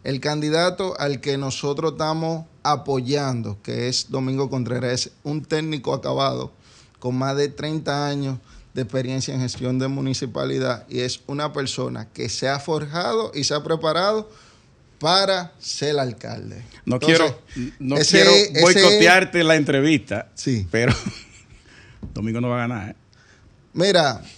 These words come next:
Speaker 2: <laughs>
Speaker 1: se está dando un
Speaker 2: Yo te
Speaker 1: fenómeno.
Speaker 2: apoyo a ti.
Speaker 1: Sí, claro, claro,
Speaker 2: Full.
Speaker 1: pero se está dando un fenómeno en Latinoamérica donde luego de la pandemia,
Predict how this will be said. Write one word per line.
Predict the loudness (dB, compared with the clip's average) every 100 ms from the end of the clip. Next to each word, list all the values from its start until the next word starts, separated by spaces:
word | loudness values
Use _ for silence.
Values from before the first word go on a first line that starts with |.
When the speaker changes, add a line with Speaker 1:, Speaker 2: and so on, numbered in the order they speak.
| -20 -20 -8
Speaker 2:
<laughs> | -4 -4 -6 -10 -12 -16 -16 -16 -12 -12 -8
Speaker 1:
se | -2
está | 0 4
dando | 2 2
un | 4
Speaker 2:
Yo |
te | 6
Speaker 1:
fenómeno. | 8 10
Speaker 2:
apoyo | 10 8 6
a | 6
ti. | 2 0 -6
Speaker 1:
Sí, | -6 -2 0
claro, | 2 2 2 0
claro, | 2 6 6 6
Speaker 2:
Full. | 2
Speaker 1:
pero | 0 0
se | -2
está | -4 -2 -2
dando | 0 -2 -4
un | -4
fenómeno | -2 0 0 0 0 -2 -2 -6 -18 -20 -14 -4
en | 0
Latinoamérica | 2 0 -2 -4 -2 -2 -2 -2
donde | -4 -6 0 0 0 -2 -2
luego | 0 2 2 2
de | 2
la | 2 0
pandemia, | -2 0 0 0 -4 -6